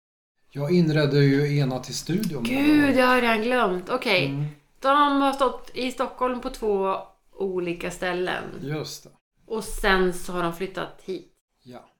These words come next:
Speaker 2: Känns som vi har haft dem mycket längre än så,
Speaker 1: Ja,
Speaker 2: alltså.
Speaker 1: men det är ju för att de är så tunga så man kommer
Speaker 2: Ja,
Speaker 1: ihåg
Speaker 2: de är
Speaker 1: att
Speaker 2: sjukt
Speaker 1: de
Speaker 2: tunga,
Speaker 1: ja.
Speaker 2: jättefina, två stycken vita stora
Speaker 1: <laughs>
Speaker 2: garderober.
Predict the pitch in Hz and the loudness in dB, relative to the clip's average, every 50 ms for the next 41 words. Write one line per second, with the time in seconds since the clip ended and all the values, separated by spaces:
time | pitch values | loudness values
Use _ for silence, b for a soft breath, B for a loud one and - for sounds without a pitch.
0 | _ _ _ _ _ - - - 175 165 151 143 160 165 156 156 156 - - 165 | _ _ _ _ _ -16 -10 -6 -6 -6 -6 -6 -6 -4 -6 -6 -6 -6 -6 -4
1 | 156 160 170 165 - - 185 175 165 160 160 156 156 151 151 180 175 165 - 139 | -2 -2 -4 -4 -4 -2 -2 0 0 0 -2 -2 -4 -4 -2 0 0 2 2 4
2 | 143 151 156 165 175 180 175 165 156 139 151 160 175 170 170 165 151 - 156 156 | 4 4 4 4 6 6 6 4 4 4 4 6 6 4 4 2 2 2 2 2
3 | 147 - 147 - - 156 143 143 160 151 147 147 139 139 - 254 262 - - - | 2 0 2 2 4 4 6 6 4 4 2 0 0 2 6 6 6 6 6 4
4 | 185 190 - - 254 269 269 - 339 320 311 240 240 233 311 - 147 208 226 220 | 4 4 6 6 6 6 6 8 8 8 8 6 4 2 2 2 4 6 6 6
5 | 220 220 - - 226 208 240 226 - - - 196 180 - 196 185 180 185 185 180 | 6 6 4 2 0 2 2 2 0 0 -2 -2 0 2 0 2 2 2 4 4
6 | 185 175 - - - 226 214 196 196 185 185 180 180 180 190 175 175 - 165 - | 4 4 2 0 -2 -2 -2 -2 -2 -2 -2 -2 0 2 0 2 4 4 6 8
7 | 180 160 147 147 175 151 - 160 165 165 165 170 | 8 8 8 8 6 4 2 2 2 2 2 0